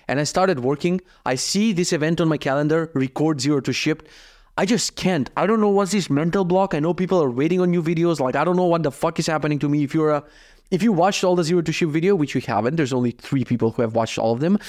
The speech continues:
But to those three people, I'm so fucking sorry. Hopefully next week, next week I'm traveling for three days. And then I have veterinary appointment on Monday. Hopefully, uh, one of these years I'm gonna finish the freaking course. I don't know what to say. I don't know what to fucking say.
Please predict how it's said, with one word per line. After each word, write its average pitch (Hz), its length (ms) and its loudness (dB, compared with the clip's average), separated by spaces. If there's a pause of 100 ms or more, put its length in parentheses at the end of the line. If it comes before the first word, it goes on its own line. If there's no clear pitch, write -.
(140)
But 135 100 0
to 139 100 0
those 185 220 0
three 185 140 0
people, 156 280 0
I'm 123 120 0
so 156 120 -2
fucking 170 300 -2
sorry. 123 380 0 (400)
Hopefully 196 480 0
next 165 260 -2
week, 151 200 -2 (180)
next 123 260 -4
week 127 100 0
I'm 117 120 0
traveling 107 360 0
for 117 120 -2
three 113 180 -2
days. 98 340 -2 (380)
And 117 140 -2
then 120 100 0
I 117 40 0
have 113 300 -2
veterinary 104 640 0
appointment 107 460 -2
on 107 100 0
Monday. 104 380 0 (400)
Hopefully, 240 800 2 (500)
uh, - 60 -4 (160)
one 165 240 2
of 202 140 2
these 180 180 0
years 180 240 2
I'm 143 80 -4
gonna 139 140 -2
finish 143 300 -2
the 127 60 -4
freaking 120 280 -4
course. 107 280 -2
I 117 60 -2
don't 117 100 0
know 110 80 0
what 107 180 -2
to 110 100 -6
say. 107 140 -4
I 107 80 -4
don't 113 200 0
know 110 80 0
what 107 300 -2
to 113 80 0
fucking 107 260 -4
say. 104 280 -4